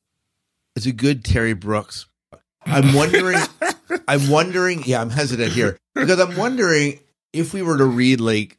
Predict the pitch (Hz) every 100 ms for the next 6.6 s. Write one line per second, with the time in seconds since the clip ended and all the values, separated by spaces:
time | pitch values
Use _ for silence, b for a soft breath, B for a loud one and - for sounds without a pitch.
0 | _ 110 101 123 117 110 95 82 90 73
1 | 67 69 - - 107 98 - 107 98 110
2 | 117 127 - - 120 - - 117 113 107
3 | - 110 101 95 87 78 82 65 - _
4 | _ _ _ _ - - 123 123 113 117
5 | 107 - 123 113 104 101 90 101 87 -
6 | 80 73 69 - -